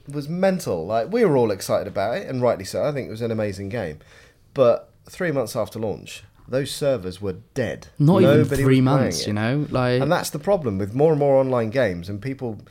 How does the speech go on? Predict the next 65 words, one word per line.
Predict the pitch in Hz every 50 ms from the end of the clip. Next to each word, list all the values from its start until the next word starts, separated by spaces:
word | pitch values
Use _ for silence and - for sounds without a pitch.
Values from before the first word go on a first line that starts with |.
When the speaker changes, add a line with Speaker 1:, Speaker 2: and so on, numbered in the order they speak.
| - - - - - _ _
Speaker 1:
sharing | - - - 131 120 117 113 113 113 107
their, | 104 107 107 107 104 104 101 98 -
uh, | - 101 101 98 98
playtime | - - 127 123 120 120 - 104 90 90 92
across | 92 - - 107 95 -
more | 127 117 113
and | 107
more | 107 104 98 95
games. | 147 160 151 113 92 85 80 101
It's, | 127 - - - - -
you, | - 123 151 139 147 - -
it's | - -
very | - - 139 143 170 175
hard | 143 143 170 165 -
to | - -
find, | - 120 107 104 101 101 98 - - - - - - - - - - _ _ _ -
uh, | - 110 107 101 101 92 -
games | - 127 117 110 104 98 101
that, | 113 - -
uh, | 95 101 101 101 101 95 -
have | 101 101 -
got | 123 - -
popularity | - - - - 127 131 160 165 123 98 - 92
with | 85 80
them. | 82 85 71 69 73 - 90
I, | 117 123 - 107
I | 120
think | 117 - 135 107
actually | 101 127 120 - 117 110
Destiny | 95 127 123 - - 120 113 107
is | 104 95
one | 107 110 110
of | 107
the | 107
few | 101 - 127 120
games | 107 113 101 98 98
that | 110 - - -
does. | - 185 - - - - -
Speaker 2:
You're, | - 143 151 147
'cause | - 165 143
this | 165 170 135
thing, | 156 139
you're | 123 123
so | 117 - - 147 147
dependent | 139 139 - - - 131 135 131 117 107 -
on | 104 107
the | 110
community, | 110 - 127 143 175 190 147 - - 98
right? | 98 98 110 120
Speaker 1:
Yeah. | -
Speaker 2:
And | 143 147
that's | 160 156 - -
the | 147
thing | 143 160 139 127
that | 117
keeps | 101 - 131 110
bringing | - - 120 113 110 107
people | 104 107 101 101 98
back | 101 95 - -
to | - 135
Warcraft. | 151 185 202 202 - 113 92 95 -
Like, | - 107 104
you | -
Speaker 1:
Mm. | 117
Speaker 2:
know, | 107 104